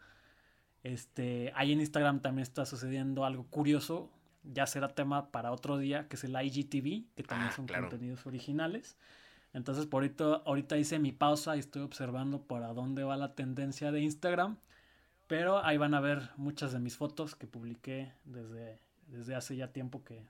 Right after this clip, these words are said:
Speaker 1: que llevo en Instagram.
Speaker 2: La neta, sí síganlo y hay que estar al pendiente de todo lo que hace Juan Pablo, porque suena bastante ambicioso, suena bastante retador, pero también suena bastante, eh, chido. Y ahora que,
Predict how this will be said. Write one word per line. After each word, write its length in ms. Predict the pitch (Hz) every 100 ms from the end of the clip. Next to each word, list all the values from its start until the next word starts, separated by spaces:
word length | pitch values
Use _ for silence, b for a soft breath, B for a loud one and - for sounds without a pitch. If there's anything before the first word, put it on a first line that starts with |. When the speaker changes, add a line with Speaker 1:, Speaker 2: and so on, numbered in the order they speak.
| -
Speaker 1:
que 100 | -
llevo 220 | 117 123
en 80 | 120
Instagram. 420 | 113 110 110 110 107 B B B B
Speaker 2:
La 140 | 101 123
neta, 220 | 135 139
sí 100 | 127
síganlo 560 | - 131 117 110 120 -
y 340 | 95 95 95
hay 80 | 95
que 60 | -
estar 160 | 117
al 120 | 107 -
pendiente 440 | 90 87 95 95
de 40 |
todo 160 | 85 92
lo 120 | 87
que 100 | -
hace 120 | 92
Juan 200 | - 69
Pablo, 420 | 58 87 87 98 127 - - _ -
porque 640 | 143 135 - 117 123 180 b b b b _
suena 240 | - 147
bastante 400 | 165 - 123 107
ambicioso, 720 | 131 104 - 110 101 - 123 165 - -
suena 260 | 104 104
bastante 1160 | 98 87 - 95 92 107 101 98 92 90 82 98 b b b b _
retador, 640 | 104 113 107 101 104 151
pero 160 | - 117
también 220 | 123 135
suena 180 | 147 170
bastante, 840 | 139 135 135 160 151 151 147 143 - -
eh, 380 | 101 98 95 -
chido. 340 | - 123 92
Y 140 | 90 104
ahora 240 | 117 131
que, 400 | - 113 98 95